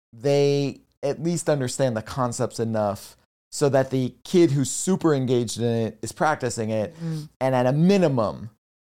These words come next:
Speaker 1: the kid who's not engaged in class at all knows that mental health is the same thing as physical health.
Speaker 2: Right,
Speaker 1: That it's
Speaker 2: right.
Speaker 1: not separate.
Speaker 2: What is the story like with the, the other school? The,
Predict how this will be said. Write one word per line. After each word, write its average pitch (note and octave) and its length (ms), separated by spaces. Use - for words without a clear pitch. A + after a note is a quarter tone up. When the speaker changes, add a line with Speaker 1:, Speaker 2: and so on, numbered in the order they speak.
Speaker 1:
the C#3 80
kid E3+ 200
who's D#3+ 160
not D3+ 280
engaged D3+ 360
in C#3+ 120
class B2+ 320
at C3+ 80
all C#3 200
knows C3 680
that B2+ 180
mental B2 260
health A2+ 160
is G#2 100
the G#2 80
same G2+ 240
thing F#2 140
as - 100
physical D#2+ 340
health. - 160
Speaker 2:
Right, G3 320
Speaker 1:
That E2 100
it's - 80
Speaker 2:
right. G3 140
Speaker 1:
not A2 400
separate. - 600
Speaker 2:
What C#4 240
is F#4 220
the D#4+ 140
story B3 580
like F#3 300
with F3+ 280
the, E3 440
the E3+ 180
other F3 180
school? E3+ 480
The, D3+ 320